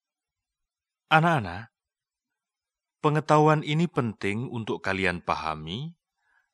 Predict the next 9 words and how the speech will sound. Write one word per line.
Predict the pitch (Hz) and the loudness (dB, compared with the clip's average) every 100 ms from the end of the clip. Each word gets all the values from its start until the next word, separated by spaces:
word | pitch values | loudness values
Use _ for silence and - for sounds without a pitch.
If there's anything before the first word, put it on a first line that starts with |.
| _ | _
agar | 127 123 143 143 143 | -2 2 2 2 2
kalian | 131 120 123 127 | 0 2 0 -2
dapat | 107 90 101 - | -4 -2 -4 -4
menjaga | 101 95 90 90 - 92 87 | -8 -6 -4 -4 -2 -4 -4
kelestarian | 92 87 - 87 82 82 80 82 | -8 -8 -6 -6 -6 -6 -8 -6
alam. | 95 104 92 - _ _ _ _ _ _ _ _ _ _ _ _ _ _ _ _ _ | -6 -6 -8 -12 _ _ _ _ _ _ _ _ _ _ _ _ _ _ _ _ _
Ingat, | 135 110 143 _ _ _ _ _ _ _ _ - | -10 -8 -10 _ _ _ _ _ _ _ _ -6
kehidupan | 117 104 131 123 156 | -4 -2 -4 -2 -2
manusia | 147 123 98 - 85 80 90 131 | -2 -4 -6 -8 -6 -8 -8 -12